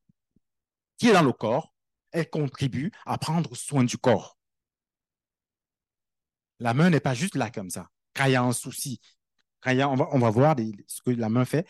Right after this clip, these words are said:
mais elle fait des choses, elle prend soin du corps. C'est pourquoi quand un chrétien prend conscience de ça, de sa position, de son intégration dans le corps, de ses enjeux,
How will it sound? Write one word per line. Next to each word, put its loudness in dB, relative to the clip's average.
mais -2
elle -2
fait 2
des 0
choses, -10
elle -12
prend -2
soin 2
du -4
corps. -10
C'est 2
pourquoi -4
quand 4
un 4
chrétien 0
prend 0
conscience -6
de -6
ça, -10
de -4
sa -8
position, -10
de 0
son 6
intégration 4
dans 2
le 4
corps, -2
de -4
ses -4
enjeux, -2